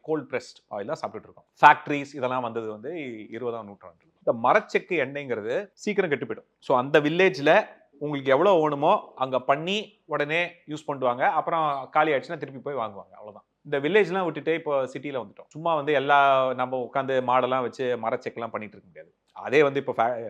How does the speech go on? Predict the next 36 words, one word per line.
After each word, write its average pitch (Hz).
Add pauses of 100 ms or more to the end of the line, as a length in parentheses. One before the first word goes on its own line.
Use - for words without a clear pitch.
(120)
ஃபேக்டரியில 123
தான் 120
பண்றாங்க, 92 (120)
ரைட்? 113
மெஷின் 120
வச்சு 113
தான் 104
பண்றாங்க. 82 (200)
ரிஃபைனிங் 220
வந்து 147
எதுக்கு 165
பண்ணிடணும்னா, 107 (300)
அந்த 123 (100)
ஆயில் 180
வந்து 135 (200)
மாச 190
கணக்குல 160
வந்து 147
அது 135
கெட்டு 143
போகாம 127
இருக்கணும். 107 (100)
அதுக்காக 131 (400)
ஃபேட் 214
தவிர 190
வேற 156
என்னென்ன 185
இருக்கோ - (500)
அது 135
எல்லாத்தையும் 160
ரிமூவ் 156
பண்ணணும். 101
So - (760)
அந்த 127
செடியிலேருந்து 160 (260)
இருக்கிற 139